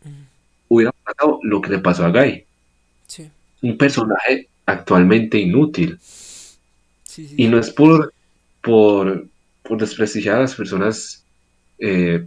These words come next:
Speaker 2: que están en silla de ruedas o inválidas, no sé.
Speaker 1: En
Speaker 2: Pero es
Speaker 1: exclusiva,
Speaker 2: que
Speaker 1: Juan odia a los, a los discapacitados.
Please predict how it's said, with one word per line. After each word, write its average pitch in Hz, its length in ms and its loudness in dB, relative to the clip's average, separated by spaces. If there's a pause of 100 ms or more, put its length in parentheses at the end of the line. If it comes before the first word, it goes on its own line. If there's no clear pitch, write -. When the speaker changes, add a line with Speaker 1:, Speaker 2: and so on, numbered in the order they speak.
(120)
Speaker 2:
que 117 80 -2
están 92 200 -2
en 92 60 -2
silla 110 260 -2
de 87 120 2
ruedas 107 680 2
o 78 280 -4
inválidas, 92 560 0
no 90 120 -2
sé. 113 200 -2 (680)
Speaker 1:
En 151 280 -20
Speaker 2:
Pero 220 240 4
es 107 80 2
Speaker 1:
exclusiva, 160 160 -6 (140)
Speaker 2:
que - 40 -4
Speaker 1:
Juan 151 160 -12
odia 147 240 -18
a - 80 -20
los, - 300 -20
a 139 100 -20
los 131 180 -20
discapacitados. - 1120 -20